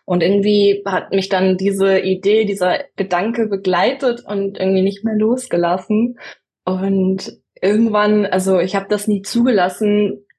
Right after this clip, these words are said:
da, oder ich hab, hab nie drüber nachgedacht, dass ich das eigentlich ma-, einfach selbst machen kann. Und als dieser, ich hatte echt so einen Schlüsselmoment, wo ich so dachte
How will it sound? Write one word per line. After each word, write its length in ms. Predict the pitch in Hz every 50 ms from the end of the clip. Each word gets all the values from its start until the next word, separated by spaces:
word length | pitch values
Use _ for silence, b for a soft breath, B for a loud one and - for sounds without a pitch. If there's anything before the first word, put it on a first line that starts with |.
| _ _ _ _ _ _ _ _
da, 140 | - 185 -
oder 220 | - 196 202 202
ich 140 | 190 190 -
hab, 120 | 214 208 202
hab 180 | 220 208 -
nie 140 | 233 240 233
drüber 260 | 254 233 214 214 202
nachgedacht, 520 | 190 185 180 254 - - 247 185 185 190 -
dass 140 | 202 185 -
ich 40 |
das 140 | 202 190 -
eigentlich 260 | - 135 170 175 -
ma-, 200 | 180 170 190 - -
einfach 340 | 185 196 190 190 175 - -
selbst 520 | 185 180 165 185 190 247 262 - - - -
machen 380 | 165 165 156 - - 170 170
kann. 460 | 165 - - 156 165 180 196 220 233 B B B B B B B _ -
Und 240 | 185 190 190 196 190
als 280 | - 180 175 - -
dieser, 480 | - 220 233 247 262 240 233 226 - -
ich 120 | 190 -
hatte 320 | 208 202 220 202 - - -
echt 200 | 196 208 - -
so 60 | 226
einen 80 | 196 196
Schlüsselmoment, 680 | - - 247 240 247 269 233 220 220 214 220 233 226 220
wo 80 | 202
ich 120 | 202 202 -
so 80 | 202
dachte 520 | 190 196 196 196 - 208 202 202 202 202